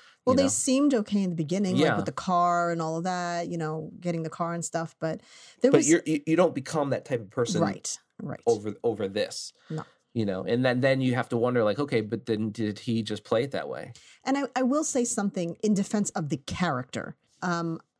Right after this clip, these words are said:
Speaker 1: I will say that I felt like she was a bit insensitive,
Speaker 2: Mm.
Speaker 1: um, with what she wanted to do with the baby's remains.
Speaker 2: Yeah.
Speaker 1: Like, that really is something that
Speaker 2: Well, that,
Speaker 1: two
Speaker 2: that's
Speaker 1: people should be agreeing
Speaker 2: Sure.
Speaker 1: on. And she just kinda was like, "No, this,"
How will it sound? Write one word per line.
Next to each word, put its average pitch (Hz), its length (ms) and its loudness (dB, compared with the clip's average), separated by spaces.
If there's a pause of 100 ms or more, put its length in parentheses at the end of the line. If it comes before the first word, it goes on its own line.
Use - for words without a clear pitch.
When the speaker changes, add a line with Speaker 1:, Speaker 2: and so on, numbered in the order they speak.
(120)
Speaker 1:
I 208 100 0
will 247 260 4
say 226 240 0
that 175 280 -2
I 208 100 0
felt 247 440 0
like 208 200 -2
she - 260 -2
was 170 500 -2 (280)
a 196 100 2
bit 190 320 -4
insensitive, 170 960 -2 (260)
Speaker 2:
Mm. 104 320 -4 (220)
Speaker 1:
um, 160 540 -2
with 175 240 -2
what 175 240 0
she 208 180 0
wanted 175 320 0
to 180 100 -2
do 160 340 0
with 170 220 -2
the 160 60 -2
baby's 156 420 -2
remains. 156 640 0
Speaker 2:
Yeah. - 60 -12 (220)
Speaker 1:
Like, 196 180 -2
that 180 160 0
really 220 360 2
is 185 140 0
something 175 440 -2
that 160 140 0
Speaker 2:
Well, 190 100 2
that, 240 160 -2
Speaker 1:
two - 60 -2
Speaker 2:
that's - 240 2
Speaker 1:
people 214 240 2
should 190 240 -2
be 185 140 2
agreeing 170 520 0
Speaker 2:
Sure. 208 280 4
Speaker 1:
on. 233 100 2
And 185 240 -4
she 202 180 -2
just 202 240 -4
kinda 190 260 -2
was 175 180 -2
like, 165 200 -4
"No, 185 260 0
this," 180 240 -4